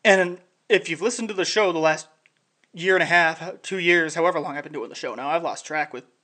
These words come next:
covid and everything. I'm losing track of time. You'll know I've never been a Stan Bowman fan. And everyone's quick to give him credit for the three cups. No,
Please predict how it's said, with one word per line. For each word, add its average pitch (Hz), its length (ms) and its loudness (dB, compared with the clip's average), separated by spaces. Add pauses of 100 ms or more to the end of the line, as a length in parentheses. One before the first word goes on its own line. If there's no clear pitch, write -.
(400)
covid 156 300 2
and 160 100 -4
everything. 156 400 -4
I'm 165 140 -4
losing 147 180 -8
track 147 240 -2
of - 60 -20
time. 151 320 -4 (600)
You'll 233 180 4
know 233 180 10
I've 190 140 10
never 196 180 2
been 185 140 2
a 156 40 -4
Stan 170 220 -4
Bowman 170 300 0
fan. - 240 -14 (1700)
And 196 80 0
everyone's 208 300 4
quick 208 240 2
to 196 80 -6
give 190 140 2
him 196 160 -4
credit 202 260 2
for 185 80 -6
the 165 60 -2
three 185 220 2
cups. 180 360 -2
No, 214 440 2